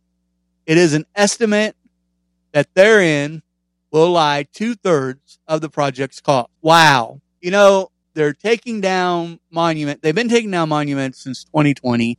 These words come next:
and now our military, and this is, this is the kind of stuff right here that drives me crazy. Because I'm gonna have some of you question me and say, "Well, if your military was in control, how are they doing this?" Okay,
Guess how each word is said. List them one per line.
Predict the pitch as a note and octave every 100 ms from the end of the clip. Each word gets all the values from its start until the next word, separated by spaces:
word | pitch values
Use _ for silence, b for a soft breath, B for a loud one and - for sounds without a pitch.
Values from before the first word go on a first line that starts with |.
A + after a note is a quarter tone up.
| _
and | C#3+ C3+ C#3
now | E3 F3+ F3+
our | E3+ D#3+
military, | D#3+ D#3 D3 D3 C3+ C3+ C3 D3+
and | E3 A3
this | C4 A#3
is, | G#3 -
this | G#3+ -
is | A3
the | F#3
kind | G3+ G3 F#3
of | D#3+
stuff | - C3+ C3 C#3+
right | C#3+ C3+
here | D#3+ C3+ A#2+ C3 _ _ _ _ _ _ _ _
that | D3 C#3
drives | E3 F3+ G3+ F3+ D#3+
me | E3+ E3+
crazy. | - G3+ D3+ B2 A#2+ _ _ _ _ _ _ _ _ _ _
Because | C#3+ D#3
I'm | E3+ F3
gonna | A3+ B3
have | A#3 A#3+ G3
some | - B3
of | A#3+ E3
you | E3
question | - A#3 A3+ - D3+
me | C3 C3+
and | C#3+
say, | D#3 C#3 - _ _
"Well, | D#3 F#3
if | G3+ G#3
your | G3+
military | A3 A#3 G3 G3+ G#3 F#3+
was | F#3+ F3
in | F#3
control, | F3 E3 A3 A3 E3+ F3+ - _ _ -
how | F3+
are | F3+
they | F3+
doing | F3+ F#3 F#3+
this?" | D#3 - -
Okay, | F3 F#3+ C3+